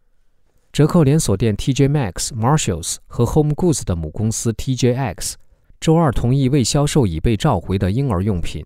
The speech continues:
支付一千三百万美元的罚款。据悉，这些本应下架的产品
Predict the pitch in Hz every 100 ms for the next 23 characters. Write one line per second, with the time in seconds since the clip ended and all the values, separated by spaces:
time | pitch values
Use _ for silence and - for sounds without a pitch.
0 | _ - 143 143 117 110 113 - 120 -
1 | 147 123 78 85 80 73 78 78 - 82
2 | 107 - - _ _ _ _ _ - 98
3 | - 87 - - _ _ - 175 180 165
4 | 92 98 139 - 123 - 127 85 - 87
5 | 101 80